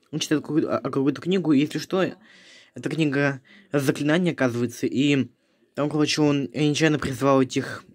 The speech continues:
желейных мишек. Да, вот у нас тут сахар, вот у нас тут, у нас есть вот такие фигурки, типа вот,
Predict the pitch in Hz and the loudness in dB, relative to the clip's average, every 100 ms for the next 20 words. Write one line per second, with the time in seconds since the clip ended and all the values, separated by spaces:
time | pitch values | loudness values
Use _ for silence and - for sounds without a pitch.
0 | - 98 135 135 131 127 131 117 - - | -16 -6 -2 0 0 -2 -2 -4 -6 -12
1 | - _ _ _ _ _ - 123 117 117 | -18 _ _ _ _ _ -6 -2 0 -2
2 | 120 123 123 120 - 185 196 185 160 151 | 0 0 -2 -6 -4 0 0 0 0 0
3 | 135 139 131 - 131 - - - - - | -2 -6 -4 -6 -6 -8 -20 -20 -18 -10
4 | 139 135 135 - 131 131 131 139 131 135 | -8 -4 -6 -6 -10 -10 -4 0 2 2
5 | 131 - 117 - 127 120 | 2 -4 -8 -6 -2 -2